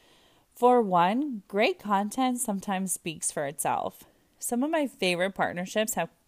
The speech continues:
come organically, meaning they found me by just searching a hashtag or browsing,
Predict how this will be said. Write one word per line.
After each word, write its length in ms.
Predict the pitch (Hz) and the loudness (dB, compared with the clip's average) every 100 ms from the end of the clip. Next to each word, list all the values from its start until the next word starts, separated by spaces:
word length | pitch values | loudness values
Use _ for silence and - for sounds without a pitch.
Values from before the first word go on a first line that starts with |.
| _ | _
come 300 | - 175 156 | -6 -2 -2
organically, 840 | - 170 160 147 143 143 120 85 - - - _ _ | -2 -4 -2 -2 -2 -6 -8 -8 -12 -16 -20 _ _
meaning 340 | 190 202 208 202 | -2 0 0 -2
they 160 | 185 | -2
found 360 | 190 180 165 180 | -2 0 0 0
me 140 | 208 | -4
by 200 | 208 170 | 0 0
just 300 | 160 175 185 | 0 0 0
searching 420 | 175 170 - 175 | 0 -2 -6 -8
a 60 | 170 | -6
hashtag 600 | 160 143 156 - 190 180 | -4 -6 -6 -4 -2 -2
or 80 | 165 | -4
browsing, 800 | 160 147 156 170 - - 185 | 0 0 0 -4 -10 -10 -12